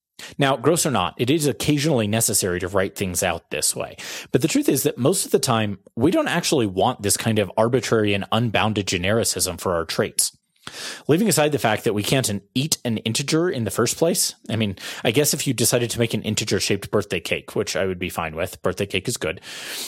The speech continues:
Normally, what we actually want is a single implementation of a given trait for a given type. Eating an I thirty-two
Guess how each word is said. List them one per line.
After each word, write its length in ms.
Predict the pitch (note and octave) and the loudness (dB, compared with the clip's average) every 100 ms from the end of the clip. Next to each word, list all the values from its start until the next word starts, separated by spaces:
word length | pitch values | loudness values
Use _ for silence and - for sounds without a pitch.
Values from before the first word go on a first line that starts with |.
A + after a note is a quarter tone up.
| - - _ _ | -12 -18 _ _
Normally, 460 | D#3 F#3+ D#4 D4+ D#3+ | 2 4 4 2 2
what 180 | C3+ | 2
we 120 | A#2+ A#2+ | 2 2
actually 360 | C3+ - D#3+ | 2 2 2
want 300 | A#2 G#2+ G#2 | 4 2 0
is 140 | A2+ G#2+ | 0 0
a 80 | |
single 460 | G2+ - A#3 C#4+ A#3+ | 2 2 2 2 2
implementation 760 | C#3 - C3+ G#2+ - D3+ - | 0 0 0 0 0 0 0
of 120 | G2 F#2 | 0 0
a 100 | G2 | 0
given 280 | A2+ G#2+ | 0 0
trait 340 | F#2+ - B2+ F#2+ | 0 2 0 0
for 200 | - F#2 | 0 0
a 40 | |
given 320 | F#2 G2 F2 | 0 -2 -4
type. 360 | E2+ - F2 - - _ _ | -2 -2 -2 -6 -16 _ _
Eating 280 | - D#3 F#3+ | 0 0 2
an 80 | C#3 | 2
I 220 | G#2+ B2+ | 2 0
thirty-two 840 | A#2 B2+ A2+ G#2 - D#3+ - A2+ | 2 2 2 0 2 2 0 -4